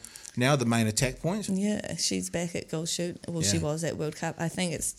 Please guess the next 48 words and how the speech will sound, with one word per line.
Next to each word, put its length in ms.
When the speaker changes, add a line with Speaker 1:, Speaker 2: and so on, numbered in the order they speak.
Speaker 2:
something 300
she 220
actually 260
didn't 200
really 220
like. 380
She 140
likes 260
to 80
be 100
out 160
there 120
running 280
around. 400
But, 240
um, 420
she's 240
just 180
got 160
such 280
an 60
amazing 400
shot 360
that 300
it's 160
sort 200
of, 140
I 120
guess 200
the 60
logic 320
was 180
if 140
we 80
can 140
get 120
it 160
to 120
her, 80
then 360
we've 160
pretty 200
much 200
<laughs> 120
scored 260
the 100
goal. 460
So 360